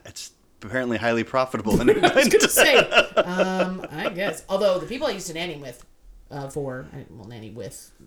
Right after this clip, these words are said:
Speaker 2: implies they did something.
Speaker 1: <laughs>
Speaker 2: Um,
Speaker 1: No,
Speaker 2: but,
Speaker 1: no
Speaker 2: uh,
Speaker 1: co-nannying on that.
Speaker 2: No, not even parenting. But the, uh, they had the most expensive train set for their kids that they had
Speaker 1: Of course.
Speaker 2: enough track to,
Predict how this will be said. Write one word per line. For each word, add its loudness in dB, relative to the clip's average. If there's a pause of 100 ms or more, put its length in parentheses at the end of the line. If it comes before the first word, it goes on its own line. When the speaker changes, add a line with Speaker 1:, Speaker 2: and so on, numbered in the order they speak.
(220)
Speaker 2:
implies -12
they -14
did -8
something. -8
Speaker 1:
<laughs> -2
Speaker 2:
Um, 2
Speaker 1:
No, 4
Speaker 2:
but, -4 (200)
Speaker 1:
no 4
Speaker 2:
uh, 0
Speaker 1:
co-nannying 2
on -4
that. -2
Speaker 2:
No, 0
not -6
even -6
parenting. -12 (280)
But -8
the, 2
uh, 0 (220)
they -4
had -8 (220)
the -4
most -6
expensive -10
train -12
set -14
for -12
their -10
kids -12
that -14
they -8
had -10
Speaker 1:
Of -4
course. -4
Speaker 2:
enough -10 (760)
track -10 (720)
to, -4